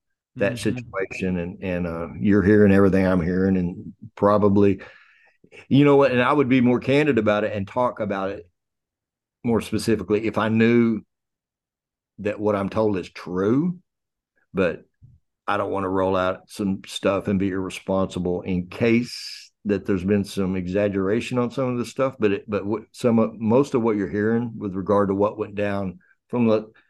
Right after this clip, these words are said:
Speaker 1: let's say, after the West Virginia game through the end of the month, that ain't good.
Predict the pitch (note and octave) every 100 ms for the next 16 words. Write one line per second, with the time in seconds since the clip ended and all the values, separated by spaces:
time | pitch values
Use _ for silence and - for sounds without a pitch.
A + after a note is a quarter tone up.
0 | _ _ G#2+ G#2+ A#2+ G#2+ F#2+ G#2+ A2 -
1 | A2+ G2+ G#2 - A2 G#2 G#2+ F#2+ G#2+ G2
2 | G2 G2+ F#2 F2+ G2 G2+ G2+ F#2+ F#2 _
3 | _ _ _ _ F2+ B2+ A2 G2 E2 G#2
4 | A2+ F#2 - _ _ _ _ _ G#2 G3
5 | G3+ - F2+ G#2 C3+ F#2 D2+